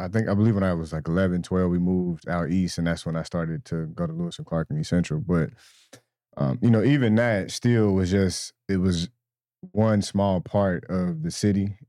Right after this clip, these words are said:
And so, um, yeah, I just didn't really have a connection to it. Uh, obviously not learning about, uh, Black Wall Street, Greenwood,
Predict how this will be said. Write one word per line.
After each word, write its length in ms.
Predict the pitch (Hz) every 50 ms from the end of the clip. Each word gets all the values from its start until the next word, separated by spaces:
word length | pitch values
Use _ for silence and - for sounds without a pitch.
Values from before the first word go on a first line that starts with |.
| _ _ -
And 200 | 90 87 87 85
so, 500 | - - 98 92 90 87 85 82 87 - _ _ _ _ _ _ _ -
um, 580 | 82 82 80 78 73 - - - - 117 123 - _ _ _ _ _ _ _ _ _ _ _ _ _ _ _ _ - - -
yeah, 200 | 113 120 123 127
I 20 |
just 160 | 120 127 123
didn't 140 | 135 131 123
really 160 | 123 120 123
have 160 | 123 120 110
a 60 | 104 92
connection 440 | - 98 104 117 120 120 - 101 90
to 220 | - 101 95 90 87
it. 120 | 85 85 - _ _ _ _ _ _ _ _ _ _ _ -
Uh, 100 | 69 71 -
obviously 480 | - 80 98 107 101 98 95 - 104 98
not 220 | 95 104 101 92
learning 260 | 95 101 101 101 98 98
about, 440 | 95 87 98 95 95 90 87 - _ _ _ _ _ _ _ _ _ _ _ -
uh, 100 | - - -
Black 260 | - 104 104 101 -
Wall 200 | 98 98 98 98 95
Street, 360 | - - 104 98 98 95 -
Greenwood, 840 | 92 98 95 101 101 98 95 92 98 95 95 98 95 92 87 -